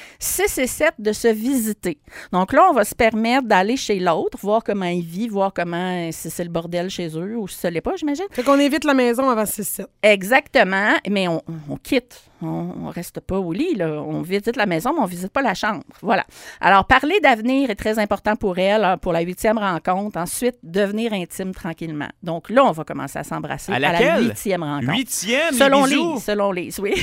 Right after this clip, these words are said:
Speaker 1: <laughs>
Speaker 2: Hey, c'est quand même, ben, tu sais, je, je comprends que c'est la base de son livre, mais même parler d'avenir, là, moi, je t'aurais mis ça dans deuxième, troisième rencontre, là. Moi, là-dessus, je suis assez,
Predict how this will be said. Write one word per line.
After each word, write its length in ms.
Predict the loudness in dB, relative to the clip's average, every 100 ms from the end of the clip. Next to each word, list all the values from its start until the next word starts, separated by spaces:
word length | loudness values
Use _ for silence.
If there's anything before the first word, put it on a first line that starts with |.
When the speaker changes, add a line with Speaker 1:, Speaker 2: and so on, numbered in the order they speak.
| -4
Speaker 1:
<laughs> 180 | -10 -2
Speaker 2:
Hey, 160 | 2 2
c'est 220 | 2 0
quand 280 | 2 4 4
même, 360 | 2 -4 -8 -12 0
ben, 180 | 2 2
tu 160 | 0
sais, 140 | -2 -2
je, 60 |
je 80 | -2
comprends 320 | 0 2 0
que 60 | -2
c'est 100 | -2
la 100 | -4
base 220 | 0 0
de 100 | 0
son 240 | -4 -4 -2
livre, 260 | -2 -2
mais 140 | -2 -6 -10 -20 -4
même 260 | 2 2 2
parler 400 | 0 0 0 0
d'avenir, 580 | 0 0 0 -2 0 0
là, 120 | -2
moi, 180 | -2 -4
je 160 | -4
t'aurais 260 | -8 -6 -6
mis 80 | -6
ça 180 | -4 -2
dans 180 | -2 -2
deuxième, 380 | -2 -2 -4
troisième 380 | -4 -4 -4 -2
rencontre, 480 | -4 -4 -4 -4 -4
là. 60 | -4
Moi, 120 | -2
là-dessus, 300 | -2 -4 -6
je 80 | -6
suis 80 | -6
assez, 380 | -6 -4 -2